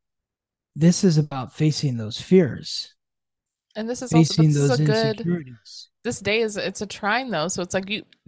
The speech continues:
Speaker 2: today's a good day to actually face those things 'cause it's not going to be as uncomfortable.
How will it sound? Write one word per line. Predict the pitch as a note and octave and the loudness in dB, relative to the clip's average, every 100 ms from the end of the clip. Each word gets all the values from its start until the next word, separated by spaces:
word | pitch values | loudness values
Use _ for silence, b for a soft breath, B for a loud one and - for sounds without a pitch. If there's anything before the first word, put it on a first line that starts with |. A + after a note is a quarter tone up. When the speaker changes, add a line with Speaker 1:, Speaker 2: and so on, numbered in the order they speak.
| F3+ | -8
Speaker 2:
today's | - G3 G#3 | -4 -2 -2
a | G3 | -4
good | F#3+ F#3+ | -6 -4
day | F3+ | -4
to | F3 - - | -4 -6 -4
actually | E3+ F3 - E3 | -4 -6 -10 -10
face | - F3 F3 G3 | -8 -8 -6 -8
those | - D#3+ - | -10 -10 -8
things | F3 E3 D#3 | -8 -8 -10
'cause | - F3 | -16 -14
it's | D#3+ - | -14 -10
not | E3 E3 - _ _ _ _ _ _ _ _ _ | -6 -4 -6 _ _ _ _ _ _ _ _ _
going | F3 G3 | -6 -6
to | - | -10
be | F3 F3+ E3 | -8 -6 -4
as | C#3+ F3+ | -6 -6
uncomfortable. | E3 F3 - F3 - F3+ - - F3+ | -8 -8 -8 -10 -10 -12 -10 -8 -8